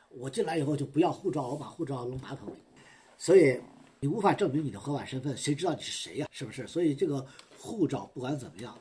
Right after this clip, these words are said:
你还是不能扔掉的。而且呢，有的人呢，他就是说在从南美过来的时候会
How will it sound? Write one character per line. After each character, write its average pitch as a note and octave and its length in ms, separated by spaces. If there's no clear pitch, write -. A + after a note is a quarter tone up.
你 G2+ 140
还 A2+ 200
是 B2+ 80
不 - 140
能 G2 160
扔 B2 160
掉 B2+ 220
的。 - 120
而 D#3+ 160
且 E3+ 120
呢， E3 100
有 C#3+ 160
的 C3+ 80
人 B2 160
呢， B2 140
他 - 160
就 B2+ 120
是 A2 60
说 A#2+ 200
在 A2 540
从 D#3 340
南 C3+ 160
美 C#3+ 140
过 C#3+ 180
来 A2 80
的 A2 60
时 G2+ 100
候 A#2 220
会 C#3+ 280